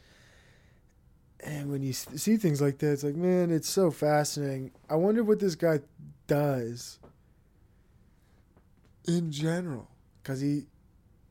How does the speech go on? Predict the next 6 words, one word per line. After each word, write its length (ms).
he 120
really 260
doesn't 300
talk. 420
<laughs> 40
He, 220